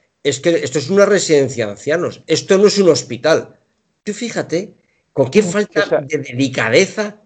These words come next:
Speaker 1: de, de, de vergüenza y de mentira con el tema ese, cuando aquí no está, nadie está pidiendo que fuera un hospital, sino que tuvieran, pues, todo este trato, todas estas atenciones, todo ese personal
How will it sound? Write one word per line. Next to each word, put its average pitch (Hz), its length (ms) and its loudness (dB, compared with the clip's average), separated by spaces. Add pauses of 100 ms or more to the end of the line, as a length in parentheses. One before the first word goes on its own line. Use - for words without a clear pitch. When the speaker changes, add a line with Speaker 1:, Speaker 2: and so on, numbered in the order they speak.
(120)
Speaker 1:
de, 147 200 0
de, 147 220 0
de 143 220 -2
vergüenza 151 960 -2
y 156 100 -6
de 143 120 2
mentira 131 720 -4 (240)
con 151 180 0
el 135 160 -2
tema 180 240 2
ese, 196 320 -2 (140)
cuando 131 220 0
aquí 127 180 -2
no 170 60 0
está, 165 360 -2
nadie 156 300 0
está 131 200 -4
pidiendo 135 300 -2
que 123 80 -2
fuera 147 240 2
un 139 80 2
hospital, 127 400 -2
sino 123 220 -2
que 123 100 -4
tuvieran, 131 580 -4 (120)
pues, 123 200 -8
todo 143 140 6
este 135 240 2
trato, 147 540 0
todas 139 240 0
estas 131 160 2
atenciones, 127 800 0
todo 151 220 6
ese 147 180 2
personal 131 580 -2